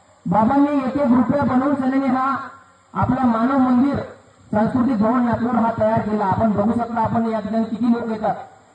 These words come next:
तीन एप्रिल या ठिकाणी आम्ही नागपूरला गेलो होतो आणि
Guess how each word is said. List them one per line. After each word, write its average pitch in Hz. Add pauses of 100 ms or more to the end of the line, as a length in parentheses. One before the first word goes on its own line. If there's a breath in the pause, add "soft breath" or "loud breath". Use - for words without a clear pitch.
(100)
तीन 240
एप्रिल 262
या 247
ठिकाणी 262
आम्ही 269
नागपूरला 233
गेलो 233
होतो 247 (300)
आणि 233